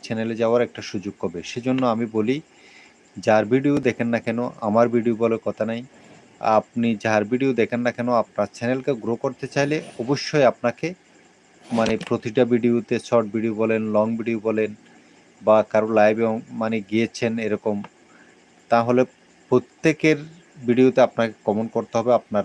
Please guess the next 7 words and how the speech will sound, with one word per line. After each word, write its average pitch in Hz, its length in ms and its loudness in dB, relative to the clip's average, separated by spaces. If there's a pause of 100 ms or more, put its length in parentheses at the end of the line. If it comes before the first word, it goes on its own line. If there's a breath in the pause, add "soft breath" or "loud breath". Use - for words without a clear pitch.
(120)
পেজকে 123 360 -2 (100)
যদি 143 200 -2 (580)
নতুন 107 300 -4 (100)
অবস্থায় 107 400 -2 (160)
পরিচিতি 110 500 -4 (140)
করাতে 107 280 2 (100)
চান, 90 140 -2